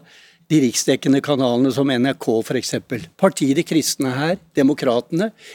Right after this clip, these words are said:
de skal være med i denne debatten og har takket ja. Og, eh, det blir seks partier, det hadde blitt syv med Arbeiderpartiet, og, eh, som jeg sa til, eh,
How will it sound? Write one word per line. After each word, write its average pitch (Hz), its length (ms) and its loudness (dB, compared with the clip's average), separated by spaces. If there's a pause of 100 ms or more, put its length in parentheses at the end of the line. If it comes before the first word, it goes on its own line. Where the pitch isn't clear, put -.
(100)
de 143 220 -4
skal 220 240 0
være 135 280 2
med 180 360 0
i 165 120 -2
denne 139 240 0
debatten 139 440 -2
og 160 100 -2
har 147 160 -4
takket 117 200 -8
ja. 139 200 0 (880)
Og, 143 280 4
eh, 151 260 0
det 156 180 2
blir 147 380 -2
seks - 320 -4
partier, 165 480 -2
det 165 140 0
hadde 117 240 -4
blitt 143 200 -4
syv 170 360 -2
med 151 260 0 (460)
Arbeiderpartiet, 143 800 0 (360)
og, 156 200 4 (120)
eh, 151 40 2
som 156 240 2
jeg 165 120 4
sa 139 280 2
til, 160 380 0
eh, 147 260 2